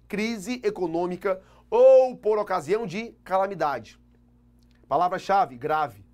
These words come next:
As bancas sempre retiram a palavra grave. Se retirar, o item está errado. Ocasionarem grave dano individual ou coletivo. Se a banca retira a palavra grave, tá errado.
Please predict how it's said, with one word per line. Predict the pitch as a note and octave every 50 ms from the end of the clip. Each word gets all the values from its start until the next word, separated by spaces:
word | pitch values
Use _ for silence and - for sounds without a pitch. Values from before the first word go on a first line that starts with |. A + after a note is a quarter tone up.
| _ _ _ _ _ _ _ _
As | E3+ E3+ F3 C#3 C3+
bancas | C3 C3+ G#3+ A3+ A#3 A3+ A3+ - A#3 A3 A3 - - -
sempre | - - - - B3+ A#3 A#3 A3 - A3+ A#3+ A3+
retiram | G#3+ A3 G#3 G#3 - - A3+ A3+ A3
a | -
palavra | - F3+ F#3 G3 G3 A3 G#3+
grave. | E3 E3 E3+ F#3 G3+ G3 F3+ B2+ A#2 G#2 - - - _ _ _
Se | - - - C#4
retirar, | B3+ A#3+ A3+ G#3+ - G3 F#3+ A3 A3 G#3
o | A3+
item | A3+ F#3 G#3
está | - - G3+ G#3+ A3+ G#3+ - _
errado. | - E3 E3+ C3+ C#3 E3 F3 C3 A#2 - - _ _ _ _ _ _ - - - - - _ _
Ocasionarem | - A3+ A3 A3 A3 F#3+ F3+ F3 D3+ D#3+ D3 D3 F3+ G#3+ A3+ B3 A#3+ A3 F3+
grave | D3 F#3+ G3 G3 G#3 A3 A#3 A#3 G#3+ F3 D3 C#3 C#3 D#3 F3+ F3 D#3 C3 G#2+ G#2 - _ _ _ _ _ _ _ _ _ _ _ _ _ -
dano | C#3+ C3 F3+ F3+ F3 E3 F3 F3+ F#3+ F#3
individual | G3 A3 A#3 A3+ G3 F3 F#3+ F#3 D#3 D3+ D#3+ F3
ou | F3
coletivo. | - F#3 F#3+ F#3 F#3 - F3+ F3 D3 A#2+ A2+ - - - -
Se | - - - -
a | G3 F#3+ F#3
banca | D#3+ C#3 D3+ G#3 B3+ D4 C#4+ - B3+
retira | A#3 A#3+ A3+ - - - F3+ E3
a | E3
palavra | - C#3+ D3 - C3+ G3 F3+
grave, | D3+ D3 E3+ F#3+ - A3+ G#3+ G3+ C4 C4 B3+ - - _
tá | - E3
errado. | D3+ B2+ A#2+ A2+ G#2+ -